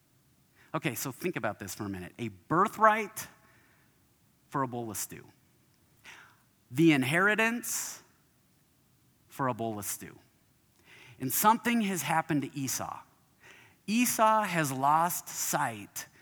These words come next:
of all that he had before this conversation took place. As I've looked around,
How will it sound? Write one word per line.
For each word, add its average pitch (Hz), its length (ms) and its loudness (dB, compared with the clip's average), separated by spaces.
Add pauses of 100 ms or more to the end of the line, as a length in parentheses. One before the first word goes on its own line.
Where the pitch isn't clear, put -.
(260)
of 135 160 2 (100)
all 175 640 2
that 151 200 -6
he 165 240 -2
had 104 580 -2
before 123 320 -4
this 117 140 -4
conversation 107 640 -6
took - 220 -16
place. - 400 -12 (2000)
As 151 120 2
I've 131 160 2
looked 185 180 2
around, 120 480 2